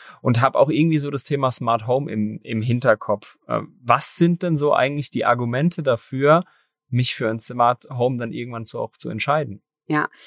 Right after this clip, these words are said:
Speaker 2: also eigentlich kann man echt sagen, Smart Home hat, haben drei wesentliche Vorteile. Also Komfort, Sicherheit und Energie.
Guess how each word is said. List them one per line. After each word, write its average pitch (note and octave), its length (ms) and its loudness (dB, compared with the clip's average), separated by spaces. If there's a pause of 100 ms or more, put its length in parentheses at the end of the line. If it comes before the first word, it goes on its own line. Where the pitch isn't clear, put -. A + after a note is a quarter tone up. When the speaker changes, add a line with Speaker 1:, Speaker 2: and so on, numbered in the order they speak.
(180)
Speaker 2:
also F3+ 180 4
eigentlich B3+ 320 2
kann A#3 140 0
man G#3+ 220 4
echt - 280 -2
sagen, E3+ 760 2
Smart D#3+ 340 2
Home D#3+ 320 -2
hat, - 220 -14 (240)
haben D3+ 260 2
drei E3 380 2
wesentliche D#3 420 -4
Vorteile. C#3 680 -6
Also D3+ 440 -6
Komfort, A3 720 2 (880)
Sicherheit D#3+ 680 0 (180)
und D#3+ 120 0
Energie. D3+ 580 -2